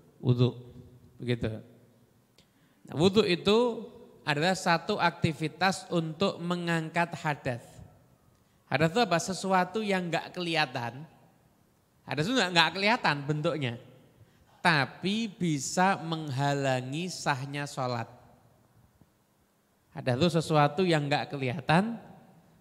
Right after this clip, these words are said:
tapi bisa menghalangi sahnya sholat. Itu namanya hadas.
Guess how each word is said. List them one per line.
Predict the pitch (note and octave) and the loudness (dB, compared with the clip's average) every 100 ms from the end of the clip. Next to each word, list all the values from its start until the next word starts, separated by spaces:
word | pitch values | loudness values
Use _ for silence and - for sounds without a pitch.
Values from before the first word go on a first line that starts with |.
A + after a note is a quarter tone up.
| _ _ | _ _
tapi | D3+ C#3 - G3 G#3 | 2 2 0 -2 -2
bisa | C#3+ C3 - E3 | -4 -4 -2 -2
menghalangi | D#3 D3+ C3+ C3 B2 A#2+ E3 | -2 -4 -2 -2 -2 -4 -8
sahnya | E3 D3 C3 C#3 F#3+ B3 - - - _ _ _ | -2 -2 -2 -2 -2 -4 -14 -20 -20 _ _ _
sholat. | - B2+ A2+ G#2 - _ - | -12 -10 -8 -12 -18 _ -8
Itu | C#3 | -4
namanya | D#3+ C#3 C3+ C3+ D3 | 0 2 2 -2 -4
hadas. | A#2+ A#2 A2+ | -4 -6 -8